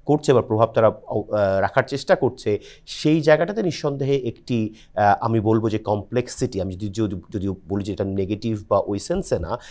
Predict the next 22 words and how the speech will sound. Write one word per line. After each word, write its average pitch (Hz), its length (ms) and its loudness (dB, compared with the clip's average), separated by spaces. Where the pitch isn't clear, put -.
কিন্তু 180 140 0
এক 143 140 8
ধরনের 147 280 2
কমপ্লেক্স 127 460 -2
সিচুয়েশন 117 500 -4
তৈরি 143 320 -4
হয়। 90 240 0
আমরা 98 180 0
দেখছি 98 300 -6
যে 101 100 -2
না, 95 80 -2
অবশ্যই 95 520 -2
এখানে 95 300 -6
পশ্চিমের 98 460 -2
দেশগুলো 101 400 -2
তাদের 95 240 -4
গুরুত্বের 95 380 -6
সাথে 101 240 -6
তাদের 95 200 -6
অবস্থান 107 420 -2
রয়েছে, 113 420 -2
আবার 107 300 4